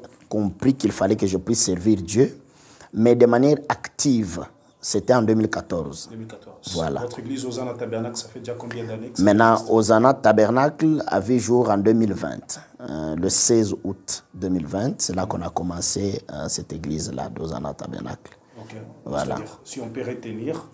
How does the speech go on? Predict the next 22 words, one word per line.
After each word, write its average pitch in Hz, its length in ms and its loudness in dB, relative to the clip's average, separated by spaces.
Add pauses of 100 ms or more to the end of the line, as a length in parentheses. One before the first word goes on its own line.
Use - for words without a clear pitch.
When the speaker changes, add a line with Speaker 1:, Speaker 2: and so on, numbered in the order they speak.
(240)
Speaker 2:
euh, 113 180 -12 (1080)
l'exercice 120 480 -6
du 123 80 -12
ministère. 117 720 -8 (580)
Speaker 1:
Hmm. 76 340 -6 (340)
Donc, 104 360 2
j'ai 123 300 6
prêché 127 840 4
dans 92 320 -2
beaucoup 113 400 0
d'endroits 98 520 4 (100)
avant 101 300 -2
de 95 80 -2
commencer 85 480 -2
l'église. 95 600 2
Speaker 2:
Et - 40 -6
on - 40 -12
peut 147 140 -8
retenir 135 340 -10
combien 131 280 -8
d'années ? 113 460 4
Speaker 1:
Et 135 100 0